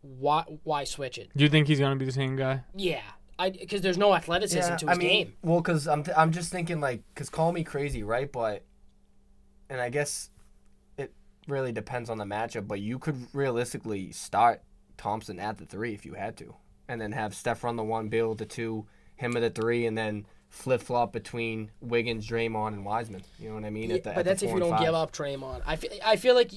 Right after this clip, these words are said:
Speaker 1: I would do that if I didn't have to give up Draymond at all, because, like, that's, you need an, an enforcer. Like, you know what I mean? If, if they said give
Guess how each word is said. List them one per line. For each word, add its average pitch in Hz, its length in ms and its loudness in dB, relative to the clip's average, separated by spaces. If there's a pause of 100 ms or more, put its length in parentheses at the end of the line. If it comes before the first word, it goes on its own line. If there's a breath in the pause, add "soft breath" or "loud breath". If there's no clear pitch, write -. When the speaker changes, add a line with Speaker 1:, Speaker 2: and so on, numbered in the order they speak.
Speaker 1:
I 202 140 4
would 220 200 2
do 214 160 -2
that 233 220 4
if 185 120 0
I 170 140 0
didn't 175 220 0
have 170 260 -6
to 165 80 -10
give 160 200 -2
up 147 140 -2
Draymond 143 600 -6 (120)
at 131 140 -8
all, 135 380 -4 (640)
because, 160 360 -4
like, 139 220 -2
that's, - 640 -2 (160)
you 185 180 0
need 185 280 2
an, 147 180 -8
an 143 100 -10
enforcer. 139 600 -4
Like, 123 300 -10
you 151 60 -10
know 147 60 -6
what 143 80 -4
I 147 40 -6
mean? 143 200 -10 (120)
If, 185 140 -4
if 196 160 -4
they 262 160 -2
said 226 280 -2
give 190 260 0